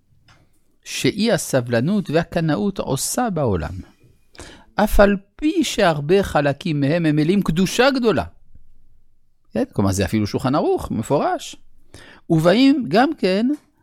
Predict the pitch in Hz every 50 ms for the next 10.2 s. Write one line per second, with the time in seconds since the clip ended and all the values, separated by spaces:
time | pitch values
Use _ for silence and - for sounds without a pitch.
0 | _ _ _ _ _ - _ - - 160 - - 190 - - - 220 208 320 370
1 | 381 349 - - - - - - _ _ _ _ _ _ - - - - - -
2 | - - - - - 143 135 - - 165 156 156 202 254 311 302 254 190 139 110
3 | - - 113 101 117 - - 123 120 113 123 170 180 - - 202 190 214 269 349
4 | 339 277 135 101 98 104 _ _ _ _ _ _ _ _ _ _ _ _ _ -
5 | - 139 160 160 143 123 - - 220 311 - - 214 - - 196 175 - - 147
6 | 131 127 123 139 165 180 160 135 - - - 117 110 123 131 110 - - 117 104
7 | 170 190 175 135 147 156 - - - - - - 139 131 127 131 131 131 - -
8 | - - 117 - - 110 92 85 90 - 220 294 302 - - - - - - -
9 | - - - - - - - - - - - _ - 113 139 - - - - 117
10 | 98 95 104